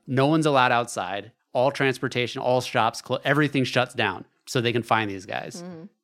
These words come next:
Speaker 1: like, four days after the bombing. And there's, like, aerial shots or whatever, you know, movie shots, not from
Speaker 2: Mm-hmm.
Speaker 1: the real time, but,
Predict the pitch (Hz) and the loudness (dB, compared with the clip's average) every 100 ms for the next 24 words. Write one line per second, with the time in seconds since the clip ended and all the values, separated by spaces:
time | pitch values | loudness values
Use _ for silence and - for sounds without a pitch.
0 | _ - 120 - 127 117 110 107 101 107 | _ -4 -4 0 2 2 2 0 -2 -4
1 | 101 95 101 65 - _ _ _ _ _ | -6 -6 -6 -10 -14 _ _ _ _ _
2 | _ _ _ _ _ _ _ 131 117 110 | _ _ _ _ _ _ _ -2 0 0
3 | 107 107 104 - _ _ _ _ _ _ | 0 -2 -6 -12 _ _ _ _ _ _
4 | _ _ _ _ _ _ _ _ 139 131 | _ _ _ _ _ _ _ _ -2 0
5 | 120 123 127 127 120 113 127 110 113 - | 0 2 2 2 0 0 0 2 0 -4
6 | 117 113 110 104 107 104 98 _ _ _ | -6 -2 0 0 -2 -2 -6 _ _ _
7 | _ _ 123 95 104 104 98 - 101 92 | _ _ -10 -8 -6 -6 -6 -8 -8 -10
8 | - 95 - 285 _ _ _ 214 190 190 | -10 -12 -12 -18 _ _ _ -10 -8 -8
9 | 180 - 214 _ _ 120 104 101 98 95 | -10 -14 -20 _ _ -14 -12 -12 -14 -10
10 | 107 98 95 101 104 110 | -10 -8 -12 -12 -12 -12